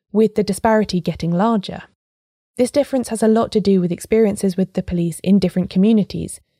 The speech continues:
and the fact that situations are more likely to escalate and end badly when they involve people who aren't white.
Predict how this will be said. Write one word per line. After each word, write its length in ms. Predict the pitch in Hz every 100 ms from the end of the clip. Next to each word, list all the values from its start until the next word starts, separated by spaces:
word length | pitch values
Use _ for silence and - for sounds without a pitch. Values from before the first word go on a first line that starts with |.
| _ _ _
and 160 | 240 226
the 40 |
fact 300 | 220 262 -
that 140 | - -
situations 680 | 226 - 214 208 - 190 -
are 60 | 196
more 220 | 220 233
likely 360 | 208 202 208
to 100 | 190
escalate 600 | - 196 - 208 202 202 -
and 100 | 180
end 240 | - 202 196
badly 480 | 202 190 156 151 -
when 160 | 180
they 100 | 185
involve 360 | 180 175 175 175
people 300 | 180 165 151
who 200 | - 165
aren't 260 | - 160 -
white. 400 | 175 165 - -